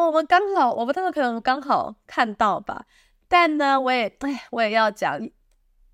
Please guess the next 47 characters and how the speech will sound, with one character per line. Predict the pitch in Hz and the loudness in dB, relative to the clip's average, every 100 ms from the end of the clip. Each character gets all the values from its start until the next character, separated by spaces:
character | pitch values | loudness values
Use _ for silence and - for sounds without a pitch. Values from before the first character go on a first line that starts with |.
| _ _ _ | _ _ _
就 | - 220 220 | -4 0 0
不 | 214 349 | -2 -8
同 | - 220 202 | -2 -2 -2
族 | - 196 208 | -4 -6 -6
群， | - 196 175 | -6 -6 -2
就 | 233 | 0
例 | 277 | 0
如 | 262 | 0
说 | 247 254 | 0 0
你 | 190 131 | -2 -2
在 | 226 208 - _ _ - | -2 -2 -4 _ _ -4
网 | 190 | -2
络 | 233 | 0
上 | 262 | 0
申 | 240 240 240 | 0 -2 -2
请 | 240 208 | -6 -2
要 | 220 | -2
看 | - 277 185 | 0 -2 -2
房， | 180 170 | -4 -4
其 | 269 | -4
实 | 269 | -2
他 | 330 | -2
看 | 339 277 | 0 0
得 | 254 | 0
到 | |
你 | 202 | 0
照 | - 190 | -2 -2
片 | - - - | -2 -8 -8
嘛， | - - - _ _ _ _ - | -8 -20 -20 _ _ _ _ 0
所 | 330 | 2
以 | |
我 | 254 | 2
觉 | 220 | 2
得 | 240 | 0
我 | 208 | 0
们 | 185 196 | -2 -2
有 | 208 | -4
可 | 208 214 | -2 -2
能 | 160 | -2
先 | 170 202 | -4 -4
被 | 214 | -2
过 | 190 220 185 | -4 -4 -4
滤 | 190 175 - - _ - | -4 -8 -10 -18 _ -12
一 | 180 | -10
轮。 | 180 - 208 208 _ | -10 -12 -12 -16 _
<laughs> | 320 349 480 - 453 - _ 539 605 - - _ _ _ _ _ _ _ _ _ | 0 2 -2 0 -4 -4 _ -2 -2 -8 -16 _ _ _ _ _ _ _ _ _
对， | 226 220 208 196 123 | 2 4 4 0 -6